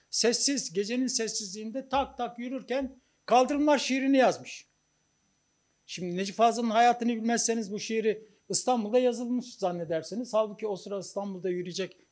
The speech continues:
o şekilde güzel kaldırımlar yok zaten. Yani tarihçiden önce, ta-, e, tarihten önce tarihçiyi tanımak, yazanı tanımak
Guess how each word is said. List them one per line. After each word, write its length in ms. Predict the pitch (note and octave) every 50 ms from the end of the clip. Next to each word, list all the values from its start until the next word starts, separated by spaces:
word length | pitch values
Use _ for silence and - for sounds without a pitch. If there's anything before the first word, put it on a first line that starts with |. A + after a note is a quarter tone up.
| -
o 80 | - E3
şekilde 560 | D3+ G3+ F#3+ D#3 F3 E3 E3 F3+ E3+ E3 - _ _ _
güzel 280 | - D#3+ C#3 F3+ G3+ F#3+
kaldırımlar 580 | - F3 F3+ F3 D#3 F3+ E3 E3+ F3+ A#3 C4+ C#4+
yok 340 | C#4 B3 - - - - _ _ _ _ _ _ _ _ _ _ _ _
zaten. 420 | C#3+ D3 D#3 D#3 D3 D3 C3 A#2 _ _ _ _ _ _ _ _ _ _ _ _ - _ _ _ _ _ _ _ _ _ _ _ _ _ _ _ _ _ _ _ _ _
Yani 420 | D3+ D#3+ E3+ F#3+ G3+ A3 G#3+ E3+ - _ _ _ _ _ _ _
tarihçiden 680 | - F3+ E3 F3+ G3+ G#3 F#3 - - G#3 F#3+ C4 C#4 C#4
önce, 480 | C4+ C4+ B3+ G3+ C4 C4+ B3+ - -
ta-, 360 | - G3 G#3 G#3 F#3 F#3 F#3
e, 80 | F3 F3
tarihten 1040 | - F#3 G3 G3+ A3 A#3 G3 - - - _ _ _ _ _ _ _ - A#3+ C#4+ D4
önce 300 | D4 C4+ A3+ A#3+ A3+ -
tarihçiyi 600 | - G#3 A3 A#3 A#3 G#3+ - - B3 C4 C#4+ -
tanımak, 420 | - A#3 A#3+ A3+ G#3+ G3 - - F#3
yazanı 380 | F#3 G3+ F3+ A#3+ B3 C4+ C4+
tanımak 520 | - A3+ A#3+ B3 C4 E4 D#4+ D#4+ - -